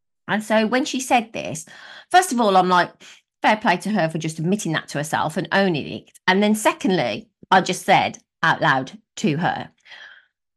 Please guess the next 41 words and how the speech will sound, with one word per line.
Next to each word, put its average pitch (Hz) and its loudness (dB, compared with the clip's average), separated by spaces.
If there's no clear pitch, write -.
"The 240 4
reason 330 4
you're 254 4
not 269 0
getting 165 -4
what 185 2
you 262 2
want 151 0
right 196 0
now 156 0
is 190 -2
because 220 0
you 254 2
are 226 2
not 214 0
connected 226 0
to 202 2
your 160 0
big 165 -2
vision." 127 -6
So 180 0
when 185 4
something 294 0
goes 302 2
wrong, 202 4
doesn't 226 0
go 247 2
to 247 -6
plan, 175 2
you 269 2
just 277 -4
change 214 2
the - 2
end 180 2
result, 175 0
the 160 2
end 170 0
vision. 160 0
You 190 2
kid 214 -2
yourself, - -4